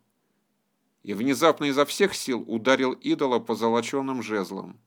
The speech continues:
знаком своей власти, который держал в правой руке. Удар был так силен, что идол упал со своего престола.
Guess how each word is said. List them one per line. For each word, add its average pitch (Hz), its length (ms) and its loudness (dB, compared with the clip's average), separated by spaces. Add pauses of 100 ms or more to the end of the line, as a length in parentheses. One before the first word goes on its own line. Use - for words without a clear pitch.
(480)
знаком 123 500 0
своей 117 300 0
власти, 107 440 -2
который 123 380 -2
держал 127 400 0
в - 80 -20
правой 113 300 2
руке. 104 380 -8 (960)
Удар 120 360 2
был 123 160 2
так 170 240 2
силен, 101 440 -6
что - 220 -8
идол 135 520 -2
упал 131 420 0
со 107 160 -8
своего 101 500 -6
престола. 113 640 -10